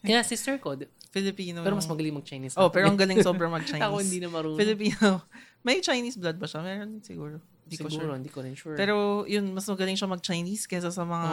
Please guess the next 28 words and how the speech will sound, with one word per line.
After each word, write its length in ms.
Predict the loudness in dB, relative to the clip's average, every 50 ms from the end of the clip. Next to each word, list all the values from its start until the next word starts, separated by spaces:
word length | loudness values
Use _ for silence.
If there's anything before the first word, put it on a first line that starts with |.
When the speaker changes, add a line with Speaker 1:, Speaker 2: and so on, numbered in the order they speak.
| 0
Speaker 1:
Oo. 100 | -2 0
Speaker 2:
sa 120 | 4 6 6 6
am-, 180 | 4 2 -6 _ _ _ _ -20 -20 _ _
amin 360 | 2 2 4 4 2 2 0
na 100 | 0 0
baka 260 | 0 2 0 0 0 0
may, 260 | -2 -2 -4 -4 -4
mas 280 | -2 -2 -2 -2 -2 -2
more 420 | -2 0 2 2 2 2 0 -2
Filip-, 320 | -4 -2 -2 -2 -2 -4 _ _
ah, 160 | 6 6 6
more 240 | 6 4 2 2 2
Speaker 1:
Mas 100 | 2 2
Speaker 2:
Chinese 380 | 0 -2 -2 -2 -2 -6 -8 -6
blood. 240 | -6 -2 2 2 2
Speaker 1:
Oo. 480 | 2 0 -4 -2 -2 -2 -4 -4 -6 -10 _ _ _ _ _ _ _ _ _ _
Speaker 2:
Kaysa 180 | -2 0 0 2
kay 180 | 4 4 6 6
Archie. 720 | 6 6 4 4 2 0 2 2 2 2 2 0 -6 -6 -6 _
Speaker 1:
Mm. 520 | -8 -6 -4 -2 -2 -2 -2 -2 -2 -4
Speaker 2:
Magaling 300 | -2 0 0 0 0 0
mag-Mandarin. 600 | -2 -4 -2 -2 -2 0 0 0 -2 -2 -2 0
Speaker 1:
Kaya 200 | 2 4 4 4
kung 240 | 4 4 2 2 2 2 0 -2 -2 -2
ano 180 | -2 -2 -2
ka, 160 | 0 0 0 0
like, 300 | 2 0 0 -2 -4 _ _ _ -12
ah, 480 | -8 -6 -6 -4 -4 -4 -4 -4 -6